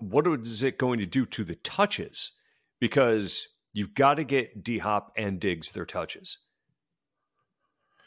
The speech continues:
So people ask the question, are there enough footballs to go around?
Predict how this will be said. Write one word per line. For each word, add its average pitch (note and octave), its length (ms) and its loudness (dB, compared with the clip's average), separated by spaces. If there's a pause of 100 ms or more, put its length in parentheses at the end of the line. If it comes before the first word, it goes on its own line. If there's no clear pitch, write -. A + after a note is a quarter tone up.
(300)
So G#2+ 680 4 (1300)
people - 300 0
ask A#2 220 2
the G#2+ 80 -4
question, G2 640 0 (540)
are A2 140 4
there G2+ 120 0
enough F2 180 -4
footballs - 540 -2
to - 100 -10
go D#2+ 160 -4
around? - 420 -14